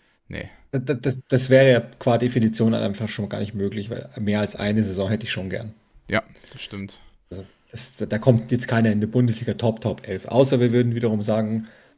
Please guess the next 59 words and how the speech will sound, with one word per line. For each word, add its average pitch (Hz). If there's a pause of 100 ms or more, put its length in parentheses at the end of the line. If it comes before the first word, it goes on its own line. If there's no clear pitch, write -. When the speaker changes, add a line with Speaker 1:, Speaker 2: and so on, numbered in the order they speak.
(680)
Speaker 2:
egal 110
wie 104
lange 113
er 131
da 120
war, 127
Hauptsache 110
er 104
war 98
da, 117
aber 113
dann 104
nehme 110
ich 107
da 107
jetzt 104
Juri 107
Djorkaeff 120
mit 110
rein 113
und 110 (280)
<laughs> -
dann 104
ist 104
ja 110
der 107
ganze 107
Käse 107 (460)
Speaker 1:
Vorbei. 113
Speaker 2:
am 110
Hintern. 117
Das -
Speaker 1:
Ja. -
Speaker 2:
macht, - (120)
das -
macht 101
ja 110
keinen 95
Sinn. 92 (100)
Das -
macht 110
Speaker 1:
Ja. 104
Speaker 2:
ja 98
keinen 104
Sinn. - (520)
Ja. - (360)
Speaker 1:
Also 123
bleiben 123
wir 123
bei 120
unseren, 113
äh, 107
jeweiligen 107
Viererketten 107
und 107
ich 101
würd 101
sagen, 98
äh, 95